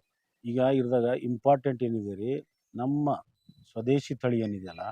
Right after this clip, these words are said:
ಅವು ಕಂಪಲ್ಸರಿ ದಿವಸ ಅಡ್ಡಾಡ್ಲಕ್ಕ, ಮೇಯ್ಲಕ್ಕ ಬಿಟ್ರ ನಮ್ಮ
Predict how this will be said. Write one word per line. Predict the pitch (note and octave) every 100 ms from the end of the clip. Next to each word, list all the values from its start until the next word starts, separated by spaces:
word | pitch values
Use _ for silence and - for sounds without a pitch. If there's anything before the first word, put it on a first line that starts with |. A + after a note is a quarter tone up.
| - _ _ _ _ _
ಅವು | C3 C3
ಕಂಪಲ್ಸರಿ | B2 C3+ D#3+ D3 - G2 - _ _ _ _ _ _ _ _ _ _ _ C3
ದಿವಸ | E3 E3+ C#3+ - - _ _ _ _ _
ಅಡ್ಡಾಡ್ಲಕ್ಕ, | A#2+ C3 D3 D3 C#3+ -
ಮೇಯ್ಲಕ್ಕ | C#3+ B2 B2 C3 C3 A#2
ಬಿಟ್ರ | A#2 - G#2+ G#2 A2+ - _ _ _ _ _ B2
ನಮ್ಮ | C#3 D3